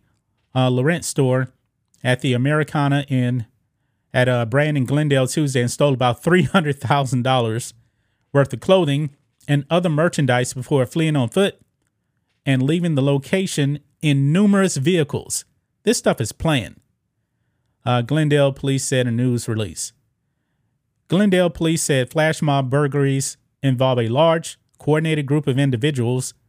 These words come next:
simultaneously rushing into the store, overwhelming staff, and taking it over. Uh, quote,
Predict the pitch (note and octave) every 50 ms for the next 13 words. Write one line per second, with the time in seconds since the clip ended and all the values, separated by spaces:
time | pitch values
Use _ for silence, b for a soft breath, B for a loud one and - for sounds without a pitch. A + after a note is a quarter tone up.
0 | _ _ _ - - - D#3 E3+ F3 F3 E3 - - E3 D#3+ D#3 D3+ - - D#3+
1 | D#3 C#3+ - _ _ _ _ _ - G#2+ C3+ E3+ F#3 - - F3+ F3+ F3+ - -
2 | F#3 F3+ - - - C3+ C3 C3 C3+ C3 C3+ - _ _ _ _ _ _ _ _
3 | - C#3 E3 F3 F#3 E3+ E3+ E3+ E3+ E3+ E3+ - - - B2+ A#2+ A#2+ A#2+ A#2+ -
4 | _ _ _ _ _ _ _ _ _ _ - C3+ C3 C3+ C#3 C3+ - - A#2+ A2+
5 | A2 - A#2+ A2 A2 G#2 G#2+ A#2+ C3 A#2+ G#2+ G2 - - - _ _ _ _ _
6 | _ _ _ _ _ _ _ _ _ _ _ - A2+ A2+ A2 G#2+ - - F#3+ F#3
7 | D3+ - -